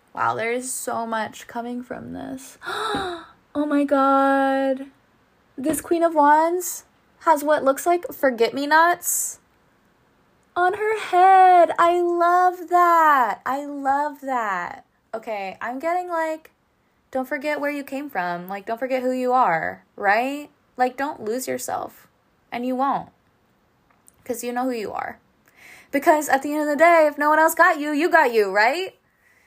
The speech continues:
Because you've done the work. You are doing the work to make sure that you are a reliable person for yourself. To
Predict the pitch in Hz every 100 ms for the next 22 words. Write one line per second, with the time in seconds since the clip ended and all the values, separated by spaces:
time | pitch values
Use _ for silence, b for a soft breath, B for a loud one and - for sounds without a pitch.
0 | b _ 294 330 277 269 302 285 302 320
1 | 320 262 214 - 233 254 254 294 240 285
2 | 302 247 226 240 262 214 - _ b b
3 | b _ - 285 277 277 247 262 262 302
4 | 294 254 220 226 240 240 233 220 208 196
5 | 208 220 208 - 190 240 226 220 190 180
6 | - - - - _ _ b b b _
7 | - 285 277 269 262